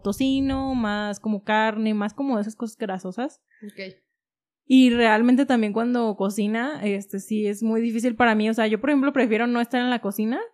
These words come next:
Speaker 1: cuando ella está cocinando porque sí huele, como dices, o sea, no, no sé qué pasa, pero siento que antes hu-, hubiera olido eso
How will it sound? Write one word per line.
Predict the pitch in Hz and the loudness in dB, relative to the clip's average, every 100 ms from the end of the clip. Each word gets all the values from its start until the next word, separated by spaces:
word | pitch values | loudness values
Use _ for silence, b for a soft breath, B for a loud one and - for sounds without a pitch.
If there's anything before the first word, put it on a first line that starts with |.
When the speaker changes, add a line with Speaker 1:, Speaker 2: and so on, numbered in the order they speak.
| _ | _
Speaker 1:
cuando | 226 214 208 196 196 | -2 0 0 -2 0
ella | 202 | -2
está | 208 226 | 0 -2
cocinando | 214 233 220 196 190 202 226 | -2 -2 -2 -4 -4 -4 -6
porque | 220 208 196 | -6 -8 -8
sí | - 208 208 | -6 -6 -6
huele, | 190 196 208 208 202 196 190 185 196 | -6 -4 -4 -4 -6 -6 -8 -10 -10
como | 233 240 | -4 -2
dices, | 233 233 254 220 | 0 0 0 0
o | 226 | 0
sea, | 226 | 0
no, | 226 254 | 0 -2
no | 233 294 | -2 -2
sé | 349 | -2
qué | 359 | -2
pasa, | 349 277 285 381 - | 0 0 0 -2 -2
pero | 262 214 202 | 0 0 -4
siento | 226 285 | -4 -2
que | 285 | -2
antes | 214 214 254 294 180 | -4 -2 -2 -2 -2
hu-, | 226 220 202 | -2 -2 -4
hubiera | 214 220 220 | -4 -2 -2
olido | 247 240 233 214 | -2 -2 -2 -4
eso | 214 247 427 | -6 -10 -10